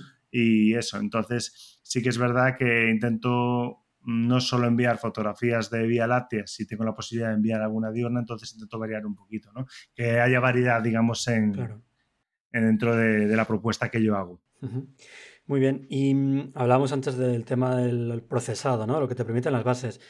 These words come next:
Speaker 2: Al menos cuando yo lo miraba, estaba lo clásico de, eh, se permite un procesado global, no se permiten ajustes locales, pero estamos ya entrando en un mundo en el que todo va tan rápido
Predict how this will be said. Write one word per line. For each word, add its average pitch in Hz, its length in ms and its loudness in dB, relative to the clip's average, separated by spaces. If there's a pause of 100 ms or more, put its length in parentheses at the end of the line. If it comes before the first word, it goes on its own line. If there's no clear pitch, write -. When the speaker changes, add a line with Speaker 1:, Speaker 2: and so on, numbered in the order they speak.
(460)
Speaker 2:
Al 127 160 -2
menos 156 220 2
cuando 127 280 2
yo 131 80 6
lo 151 80 4
miraba, 156 480 4
estaba 127 300 0
lo 131 140 4
clásico 135 600 0
de, 139 340 2 (340)
eh, 123 220 0
se 123 160 -4
permite 131 300 0
un 135 120 2
procesado 131 580 0
global, 151 600 2
no 131 60 -2
se 127 100 -6
permiten 127 280 -2
ajustes 123 360 -6
locales, 156 560 0 (480)
pero 110 180 -2
estamos 143 280 -2
ya 156 100 2
entrando 143 520 0
en 123 160 -2
un 139 100 0
mundo 175 400 0
en 139 60 0
el 123 140 0
que 120 160 -4
todo 135 220 4
va 160 120 6
tan 131 180 0
rápido 170 600 -2